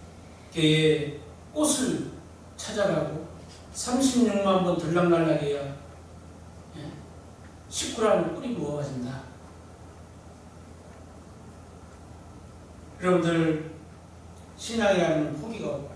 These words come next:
없어야 됩니다. 신앙이라는 건 후퇴가 없어야 돼요. 보나파르트 나폴레옹이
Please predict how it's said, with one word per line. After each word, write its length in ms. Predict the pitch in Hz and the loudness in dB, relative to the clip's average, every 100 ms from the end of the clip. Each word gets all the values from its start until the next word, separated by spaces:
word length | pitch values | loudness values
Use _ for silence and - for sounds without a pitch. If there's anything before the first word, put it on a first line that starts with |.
| - - | -16 -16
없어야 260 | - - 139 | -10 -8 -6
됩니다. 320 | 123 120 - - - - - - - - - - - - - - - | -8 -10 -12 -14 -16 -18 -20 -20 -20 -20 -18 -18 -18 -18 -18 -18 -12
신앙이라는 680 | - 262 254 240 214 196 196 | -4 2 6 6 6 6 4
건 460 | 196 175 156 - - - - | 0 -4 -6 -10 -14 -20 -6
후퇴가 420 | 339 - 302 226 | -4 -4 -4 -4
없어야 320 | - - 170 | -4 -4 -6
돼요. 240 | 156 139 127 - - - - - - - - - - - - - - - - - - - - | -8 -12 -14 -18 -18 -20 -20 -20 -20 -20 -20 -20 -18 -18 -18 -18 -18 -18 -20 -20 -20 -20 -12
보나파르트 600 | - 180 190 180 175 165 | 0 4 4 4 2 2
나폴레옹이 880 | 170 151 151 165 156 156 147 139 135 | 0 0 0 0 2 2 2 -2 -4